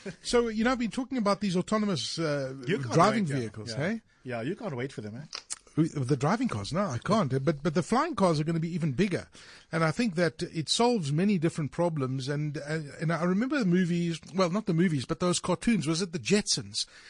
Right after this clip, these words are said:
Speaker 2: that had all these flying vehicles done? You know, somebody thought about that thirty years ago. Um, and, you know, it's now becoming reality. It, it's amazing the pace at which technology is moving. I keep saying it because I just have to pinch myself because I just cannot believe how fast it's going.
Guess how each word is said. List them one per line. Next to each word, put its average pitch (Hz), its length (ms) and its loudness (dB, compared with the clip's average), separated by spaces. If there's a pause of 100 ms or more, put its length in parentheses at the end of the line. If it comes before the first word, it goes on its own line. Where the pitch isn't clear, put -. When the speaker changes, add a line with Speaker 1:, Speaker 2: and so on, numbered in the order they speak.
(180)
Speaker 2:
that 165 140 -2
had 214 160 -2
all 233 80 -4
these 190 180 -2
flying 202 480 -2
vehicles 170 380 0
done? 160 200 0
You 160 80 -2
know, 214 100 0
somebody 262 320 0
thought 220 200 0
about 143 300 0
that 123 180 -4
thirty 175 300 -2
years 135 320 4
ago. 101 240 -6 (420)
Um, 160 480 2
and, 160 260 -2
you 180 120 0
know, 190 60 0
it's - 200 -6
now 175 140 2
becoming 202 400 0
reality. 143 460 -2
It, - 400 -10 (100)
it's - 160 0
amazing 190 600 4
the 165 80 -2
pace 196 460 -2
at 147 140 -6
which 165 300 2
technology 175 440 -2
is 151 80 -4
moving. 143 260 0
I 131 60 -6
keep - 240 -4
saying 208 280 4
it 117 100 -4
because 139 240 -2
I 156 60 -2
just - 320 -2
have - 160 -6
to - 80 -4
pinch - 300 2
myself 135 380 -2
because 147 220 -6
I 160 40 -6
just 160 200 -4
cannot 185 280 2
believe 147 380 4
how 143 120 0
fast - 280 -4
it's 131 120 -6
going. 147 260 2